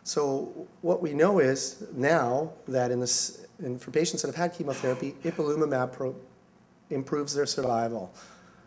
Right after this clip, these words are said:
And it does so quite significantly. So if you look at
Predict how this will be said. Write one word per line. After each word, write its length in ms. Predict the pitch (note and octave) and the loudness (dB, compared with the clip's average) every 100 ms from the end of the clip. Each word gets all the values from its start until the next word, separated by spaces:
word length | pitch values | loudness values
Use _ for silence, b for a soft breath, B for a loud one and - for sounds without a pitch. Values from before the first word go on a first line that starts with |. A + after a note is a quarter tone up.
| _ | _
And 80 | C#3+ | 0
it 100 | C#3 | 4
does 160 | G3 G#3 | 2 4
so 160 | F3+ | 2
quite 240 | E3+ D#3 D#3 | 6 4 4
significantly. 760 | C#3+ C#3+ C#3+ - A#2 A2 F#2 - B B B B B | 0 -2 -4 -6 -6 -6 -12 -16 B B B B B
So 460 | - - D#3 C#3+ C#3 | -4 2 4 6 4
if 180 | C#3 - | 2 0
you 80 | E3 | 2
look 240 | F3+ F3+ | 2 4
at 340 | D#3 C#3 - | 2 2 -2